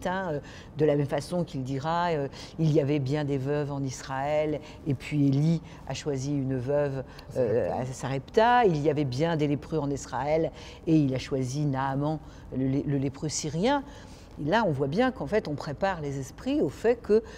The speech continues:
Speaker 1: la promesse, qui était la promesse pour Israël, euh, euh, je veux dire, sort d'Israël. Euh, alors avec cette grande question... Hein,
Speaker 2: Et ceux qui étaient les
Speaker 1: euh,
Speaker 2: plus éloignés sont ceux qui
Speaker 1: qui
Speaker 2: seront
Speaker 1: sont
Speaker 2: le, le,
Speaker 1: les,
Speaker 2: le
Speaker 1: les
Speaker 2: plus
Speaker 1: plus
Speaker 2: accueillis.
Speaker 1: proches,
Speaker 2: Enfin, il y a une
Speaker 1: ouais.
Speaker 2: espèce de
Speaker 1: Ouais.
Speaker 2: retournement de l'Évangile, là, de,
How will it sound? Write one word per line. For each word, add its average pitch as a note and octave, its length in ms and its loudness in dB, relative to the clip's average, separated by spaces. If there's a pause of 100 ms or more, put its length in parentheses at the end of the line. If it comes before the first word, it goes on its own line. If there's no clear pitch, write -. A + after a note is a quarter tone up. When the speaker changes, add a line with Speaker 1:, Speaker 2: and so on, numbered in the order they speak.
(200)
Speaker 1:
la E3 60 0
promesse, G3 720 0 (300)
qui - 80 -12
était D#3+ 160 0
la D#3 100 2
promesse D3 320 -4
pour - 160 -8
Israël, D#3 600 0 (340)
euh, B2+ 40 0
euh, A#2 260 -2
je A#2+ 60 -2
veux A#2+ 40 -4
dire, F#3 160 2 (300)
sort G#3+ 440 0
d'Israël. C3+ 580 -4 (600)
Euh, - 140 -10 (240)
alors A#2 160 -6
avec C#3+ 200 -2
cette C3 180 -6
grande C#3+ 260 -4
question... G#3 440 -6
Hein, F3+ 120 -4
Speaker 2:
Et - 20 -2
ceux G3 140 0
qui F#3+ 100 2
étaient E3 160 0
les D#3 100 -2
Speaker 1:
euh, - 60 -6
Speaker 2:
plus D#3+ 180 -2
éloignés D#3 460 2
sont E3 160 -4
ceux G#3+ 200 -4
qui - 100 -8
Speaker 1:
qui - 80 -10
Speaker 2:
seront D#3 100 -2
Speaker 1:
sont D3+ 140 2
Speaker 2:
le, D3+ 100 0
le, D3+ 140 -4
Speaker 1:
les, - 20 0
Speaker 2:
le D3 60 0
Speaker 1:
les D#3 100 4
Speaker 2:
plus D#3 140 -6
Speaker 1:
plus D#3 180 4
Speaker 2:
accueillis. F3 220 4
Speaker 1:
proches, F3 100 2
Speaker 2:
Enfin, C#3+ 120 0
il C#3 40 0
y - 40 -2
a - 20 0
une - 20 0
Speaker 1:
ouais. - 0 -
Speaker 2:
espèce D3 200 -2
de C#3 80 2
Speaker 1:
Ouais. B2+ 100 2
Speaker 2:
retournement E3+ 400 2
de E3+ 40 2
l'Évangile, F3 380 0
là, C3 140 6
de, C3 340 0